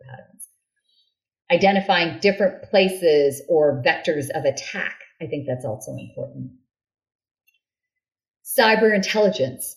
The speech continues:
right? This is important. Do you have the ability to identify fraud rings? Remember earlier I talked about how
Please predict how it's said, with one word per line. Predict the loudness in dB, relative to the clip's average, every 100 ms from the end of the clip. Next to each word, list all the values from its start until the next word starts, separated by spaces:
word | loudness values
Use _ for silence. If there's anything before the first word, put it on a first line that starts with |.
| -2
right? | 0 2
This | -2 -2
is | -4
important. | -4 -2 -2 -2 -6 -10 -6
Do | 2
you | 2
have | 2
the | 2
ability | 6 6 4 0
to | 0
identify | 2 0 -2 -4 -4 -2
fraud | -2 -2 -4
rings? | -8 -12 -18 -20 _ _
Remember | -2 2 2
earlier | 4 6 8 6
I | 4
talked | 0 -2 -4
about | 0 2 2 0
how | -2 0 -4